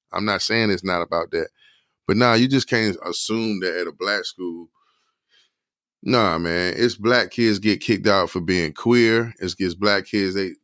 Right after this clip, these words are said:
who, who, who, who overexpress themselves every year at black schools, who don't conform to this notion of preparing you for the workforce, preparing you to go out and be a leader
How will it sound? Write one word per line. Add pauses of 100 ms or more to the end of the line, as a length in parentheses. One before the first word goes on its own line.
who,
who,
who,
who
overexpress
themselves (100)
every
year
at
black
schools,
who
don't
conform (420)
to
this
notion
of
preparing
you
for
the
workforce, (280)
preparing
you
to
go
out
and
be
a
leader